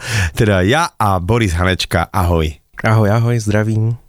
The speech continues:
Speaker 1: Tvoje meno, keď vyslovím, tak, e, väčšina ľudí vie, že si módny návrhár, ale t-, zopakujem to, aby teda sa ľudia nemýlili, že to nie, nie, nie si nejaký skokan do hĺbky alebo nejaký, nejaký športovec
Speaker 2: To by sa
Speaker 1: olympijský.
Speaker 2: mi darilo, podľa mňa.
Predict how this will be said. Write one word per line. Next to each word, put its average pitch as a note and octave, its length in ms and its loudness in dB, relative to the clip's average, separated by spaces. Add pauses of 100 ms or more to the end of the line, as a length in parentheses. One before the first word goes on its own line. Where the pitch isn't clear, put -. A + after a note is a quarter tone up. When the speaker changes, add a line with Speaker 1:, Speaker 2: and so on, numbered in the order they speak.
Speaker 1:
Tvoje A#3+ 180 2
meno, G3 180 2
keď - 140 0
vyslovím, D#3 400 0
tak, B2 160 -2
e, A#2 280 0
väčšina A#2+ 320 0
ľudí A2 220 2
vie, G2+ 220 2
že G#2 100 0
si - 120 -4
módny G#2 320 2
návrhár, A2+ 580 0
ale F#2+ 180 0
t-, - 120 -12
zopakujem G#2 580 0
to, G2 220 0
aby F#2+ 180 0
teda F#2+ 260 0
sa - 120 -2
ľudia F#2+ 240 2
nemýlili, G2 480 2
že F#2 160 -2 (100)
to - 120 -4
nie, F#2 180 2 (160)
nie, G2 160 0 (100)
nie G2+ 140 0
si - 160 -2
nejaký F#2 240 0 (300)
skokan - 440 0
do G2 140 2
hĺbky G#2+ 340 0
alebo G2 200 2
nejaký, G2 420 0
nejaký F#2+ 240 0
športovec G#2+ 560 0
Speaker 2:
To G2+ 60 2
by - 20 0
sa G2 80 0
Speaker 1:
olympijský. G2+ 320 0
Speaker 2:
mi G#2 80 0
darilo, F#2 320 -2
podľa F#2 260 -2
mňa. F#2 140 -2